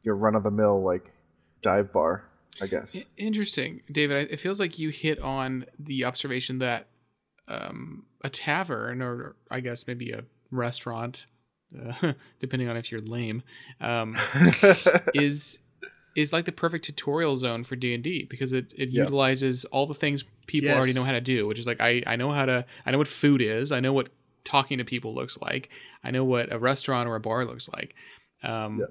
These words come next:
Speaker 2: and so it's sort
Speaker 3: Yeah,
Speaker 2: of like
Speaker 3: there's no, there's no swinging swords from the beginning. There's no spell casting from the beginning. It's like, you're,
Speaker 1: It's
Speaker 3: yeah,
Speaker 1: an
Speaker 3: you're,
Speaker 1: easy
Speaker 3: you're,
Speaker 1: starting place, yeah.
Speaker 2: It
Speaker 3: you're at an
Speaker 2: is.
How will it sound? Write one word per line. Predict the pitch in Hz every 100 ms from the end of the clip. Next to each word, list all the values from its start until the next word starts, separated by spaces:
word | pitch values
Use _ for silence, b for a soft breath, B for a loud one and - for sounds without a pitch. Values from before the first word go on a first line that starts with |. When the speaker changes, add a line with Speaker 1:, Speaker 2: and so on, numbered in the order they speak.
| - _ _ -
Speaker 2:
and | 131
so | 135
it's | 127
sort | - 143
Speaker 3:
Yeah, |
Speaker 2:
of | 160
like |
Speaker 3:
there's | 160 220
no, | 208
there's | 214 175 170
no | 202 190 156
swinging | - - 175 175 170 151
swords | 139 165 147 156 156
from | - 143
the | 127
beginning. | 123 131 131 131
There's | 123 117
no | 143
spell | - - 131 127
casting | 127 127 127 - 123
from | 123 123
the |
beginning. | 113 117 120 117 113
It's | 113
like, | 120 113 B B B -
you're, | 160
Speaker 1:
It's | 147
Speaker 3:
yeah, | 185
Speaker 1:
an |
Speaker 3:
you're, | 151
Speaker 1:
easy | 123 156
Speaker 3:
you're, | 135
Speaker 1:
starting | 143 156 113
place, | 107 104 98 -
yeah. | 120 98
Speaker 2:
It | 165
Speaker 3:
you're | 160 156
at | 170
an |
Speaker 2:
is. | 165